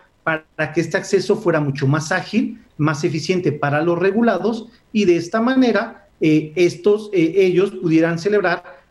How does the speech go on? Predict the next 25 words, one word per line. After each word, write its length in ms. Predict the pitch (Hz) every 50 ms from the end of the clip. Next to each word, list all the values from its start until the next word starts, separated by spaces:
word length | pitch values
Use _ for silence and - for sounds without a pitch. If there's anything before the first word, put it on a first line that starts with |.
| _ -
el 200 | 190 165 175 170
convenio 500 | - 196 196 185 180 180 175 180 180 180
que, 160 | 180 175 170 175 180 170 175 147 139 135 135
eh, 40 | 127
llevaron 580 | 131 135 139 143 143 - _ _ - 170 180
a 100 | 190 185
cabo 280 | 180 175 165 160 190 185
con 140 | - 151 139
el 80 | 131
gobierno 640 | 131 135 131 143 147 147 147 143 156 151 151 151 151 -
federal 520 | - - 190 196 202 185 175 202 208 - - - _ _ _ _ -
para, 420 | 170 160 156 151 160 165 170 - -
eh, 300 | 170 143 139 135 135 135 -
incluir 360 | 175 175 170 - 165 160 156
estos 280 | 156 147 - 165 151 -
canales 480 | 165 156 156 156 156 160 165 165 160 - _ _ _ _
multiprogramados 960 | - 151 143 151 151 175 175 190 185 190 196 196 190 185 170 190 185 185 - 180
en 120 | 170 143
los 140 | 143 135 143
que 280 | - 151 147 151 147 -
exclusivamente 600 | 175 - - - 139 143 160 156 147 151 151 147
se 80 | - 151
va 80 | 143
contenido 380 | 147 139 131 131 143 131 135 131
educativo. 420 | 127 120 - 117 - 107 101 -